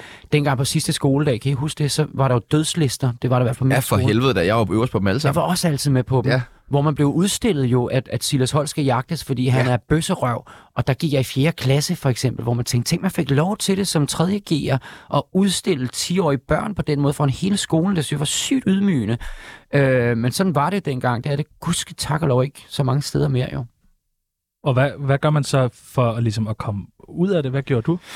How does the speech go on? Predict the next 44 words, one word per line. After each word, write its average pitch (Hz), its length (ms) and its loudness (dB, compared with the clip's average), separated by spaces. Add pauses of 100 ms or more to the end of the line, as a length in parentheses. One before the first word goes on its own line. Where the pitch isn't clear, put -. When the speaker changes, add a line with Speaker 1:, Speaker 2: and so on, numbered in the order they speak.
(520)
Speaker 1:
Jamen, 147 140 4
så 175 120 2
var 170 120 2
jeg 143 160 2
heldig, 170 360 2
at 156 60 -2
jeg 139 120 0
begyndte 165 360 -2
at, 147 360 2
at, 147 60 0
at 123 80 0
finde 151 200 0
ud 147 40 4
af, 127 60 2
hvad 123 120 4
jeg 131 160 2
egentlig 147 240 0
var. 113 120 2
Jeg 127 100 0
begyndte 135 200 -2
at 123 40 -4
blive 131 120 2
afklaret 123 340 0
med, 117 100 2
at 117 40 2
jeg 117 100 4
nok 110 220 2
var 113 120 -2
homoseksuel. 107 840 0
Og 110 80 -2
så, 139 240 2
øh, 113 160 -2
begyndte 120 340 -2
jeg 123 80 0
også 123 260 -2
at - 40 -10
få 117 220 0 (100)
venner, 131 300 2
fordi, 175 640 -2 (440)
ikke 170 180 0
fordi 123 140 0
jeg 110 80 -2
var 104 140 -4
homoseksuel, 120 640 0